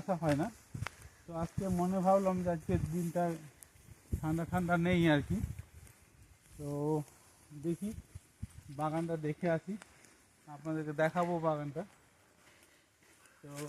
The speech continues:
এই বিশনপুর গ্রামে এই যে আপনারা দেখছেন, এই যে বাগান, এই জমি, এই রাস্তা, এই মাঠ ঘাট যা আছে আর কি,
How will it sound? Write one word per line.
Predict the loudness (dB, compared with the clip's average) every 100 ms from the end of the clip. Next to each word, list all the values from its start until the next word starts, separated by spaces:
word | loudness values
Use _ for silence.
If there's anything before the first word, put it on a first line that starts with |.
| -10 -4 -2
এই | 0 -2 -6 -12 -16 -18 -20 -20 -12
বিশনপুর | -10 -6 -6 -4 -8 0
গ্রামে | 2 2 2 2 2
এই | 0
যে | -2 -4 -10 -20 -20 -20 -8 -6
আপনারা | -4 -4 0 0
দেখছেন, | -2 -2 0 -2 -8 -18 _ _ -8
এই | -4
যে | 0 2
বাগান, | 2 2 2 0 -6
এই | -8 -4
জমি, | -4 -4 -4 -4 -8 -20 -20 -20 -4
এই | 2 2
রাস্তা, | 2 2 6 6 4 -2 -18 _ _ _ -6 -4
এই | -2
মাঠ | 0 0 0
ঘাট | -2 -2 0
যা | 0 2 2
আছে | 2 -2
আর | -2
কি, | -10